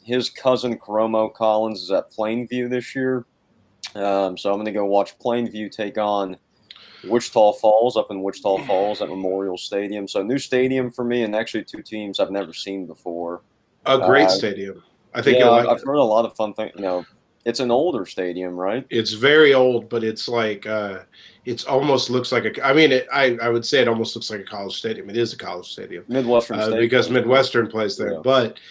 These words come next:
Speaker 2: it's, uh, it's a cool stadium. I like, I mean, it's, don't, don't expect a nice press box or anything, but
Speaker 1: No,
Speaker 2: if you're,
Speaker 1: but it's
Speaker 2: if you're into classic looking stadiums, you'll like it.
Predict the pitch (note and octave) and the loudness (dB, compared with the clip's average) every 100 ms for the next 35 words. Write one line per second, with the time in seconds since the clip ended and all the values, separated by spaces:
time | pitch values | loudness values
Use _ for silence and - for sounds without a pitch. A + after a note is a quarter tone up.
0 | - - B2 B2 E3 C3+ B2+ C3+ C3+ F#3+ | -20 -2 -2 2 4 6 6 2 2 2
1 | G3 D#3 - D3 A#2 A2+ B2 A#2+ B2+ C3 | 4 4 6 4 4 0 0 0 0 2
2 | C3+ B2 - C3 C3+ C3+ C3+ D3 C3 - | 4 4 0 2 2 2 2 4 2 2
3 | C3+ C3 B2+ B2 - B2+ B2+ G#2 F#2 - | 2 2 2 0 0 -4 -4 -10 -12 -12
4 | F#2+ F#2+ F#2+ F#2+ F#2+ G2 - - - D3 | -14 -16 -16 -16 -14 -14 -14 -16 -8 0
5 | A#2+ G#2 C3 A2 C#3 C3 E3 E3 E3+ D#3+ | 2 2 2 0 0 2 4 6 6 6
6 | C#3 B2+ - C#3 C#3 - B2+ C3 B2+ A2+ | 4 2 0 2 2 0 -4 -6 -4 -6
7 | - B2+ A#2+ G#2 G2+ G#2 G2 G2 _ | -4 -4 -4 -6 -10 -12 -12 -14 _